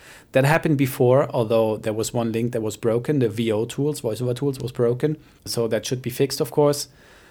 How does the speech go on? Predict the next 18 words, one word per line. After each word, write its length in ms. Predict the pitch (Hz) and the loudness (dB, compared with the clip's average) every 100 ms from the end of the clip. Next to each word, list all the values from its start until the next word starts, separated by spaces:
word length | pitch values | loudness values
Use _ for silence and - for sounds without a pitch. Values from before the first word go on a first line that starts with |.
| - - - - - - - _ _ | -20 -20 -20 -20 -20 -20 -20 _ _
So 320 | 156 147 143 | 2 2 2
yeah, 240 | 156 143 101 | 2 2 2
they 220 | 120 131 | 2 2
are 80 | 131 | 4
still 240 | 190 196 | 4 4
on-page 420 | 156 147 131 131 | 4 4 2 2
links, 280 | 120 123 131 | 2 2 2
but 180 | 127 113 | 0 4
they 80 | 127 | 4
are 60 | |
not, 260 | 131 139 131 | 6 4 2
like, 320 | 107 107 - _ _ _ _ _ _ - - - | -2 -2 -10 _ _ _ _ _ _ -18 -18 -12
like, 200 | - 120 | -8 -4
wasting 640 | 117 120 143 127 131 113 123 - | 0 4 4 2 0 0 -4 -2
massive 540 | 117 127 139 156 131 | 2 4 4 2 2
amount 260 | 120 113 110 | 4 4 0
of 80 | |
space. 480 | - - 120 98 - | -4 0 0 0 -8